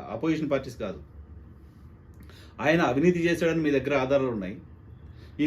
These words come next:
నియోజకవర్గానికి గతంలో ఇక్కడ నుంచి గెలిచి ఇక్కడ ఏం పని చేయలేదు, వేరే నియోజకవర్గానికి వెళ్ళిపోయాడు. ఇప్పుడు మళ్ళీ ఆయన వస్తా అంటే ఎలా టికెట్ ఇచ్చారు మీరు? సరే, మీరు ఇచ్చారు, ఎందుకు ఇచ్చారో పక్కన పెడదాం.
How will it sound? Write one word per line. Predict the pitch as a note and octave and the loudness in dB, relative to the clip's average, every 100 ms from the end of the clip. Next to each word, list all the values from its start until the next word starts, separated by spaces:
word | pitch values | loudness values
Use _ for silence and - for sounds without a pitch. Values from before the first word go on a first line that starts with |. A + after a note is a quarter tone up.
| D3+ | 6
నియోజకవర్గానికి | E3+ F3+ E3 E3 D3 E3 D#3+ E3 C#3 G#2 A2+ | 8 8 8 2 4 2 4 0 0 -4 -2
గతంలో | C3+ D3 D#3 D#3 | -2 0 0 0
ఇక్కడ | D3 | 0
నుంచి | D3+ B2 | 0 2
గెలిచి | C#3 C#3 E3 | 2 2 -4
ఇక్కడ | D#3+ C3+ | 0 4
ఏం | C#3 C3+ | 4 2
పని | C3 D3 | 0 2
చేయలేదు, | D3 A#2+ G2 C3 F3+ - - - - - - - - - - | 2 0 -2 -6 -10 -16 -18 -18 -20 -18 -18 -18 -18 -18 -2
వేరే | C#3 F3 | 4 4
నియోజకవర్గానికి | F3 D#3 D3+ C3+ C#3+ B2+ | 6 4 2 2 4 2
వెళ్ళిపోయాడు. | B2+ B2+ G3 G#3 F3+ | 0 0 -2 -2 -4
ఇప్పుడు | F3 F3 | -2 4
మళ్ళీ | F3+ F#3+ F3 | 6 8 6
ఆయన | D#3+ | 0
వస్తా | D#3 F#3 | 0 0
అంటే | F3+ F3+ | 2 2
ఎలా | D#3 F#3 F3+ | 4 2 0
టికెట్ | E3+ D3+ | -4 -4
ఇచ్చారు | D3 C3+ A2+ | -2 -4 -2
మీరు? | A2+ A#2+ F2+ - - - | -6 -6 -10 -16 -20 -10
సరే, | C3+ D#3+ | -4 -2
మీరు | C3+ A2+ | 0 -2
ఇచ్చారు, | A2+ D3+ D3 | -4 -2 0
ఎందుకు | B2+ B2 | -2 -4
ఇచ్చారో | A#2+ C3 A2+ | -6 -6 -6
పక్కన | G#2 F#2+ | -10 -10
పెడదాం. | - | -12